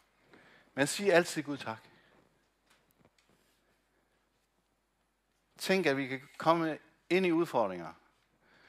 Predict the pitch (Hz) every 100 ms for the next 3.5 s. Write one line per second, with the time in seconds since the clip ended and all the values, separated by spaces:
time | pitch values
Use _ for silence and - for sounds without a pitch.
0 | _ _ _ _ _ - 127 143 139 147
1 | 156 131 120 110 107 - 120 110 107 90
2 | - 143 - 208 87 - _ _ 185 185
3 | 143 175 101 80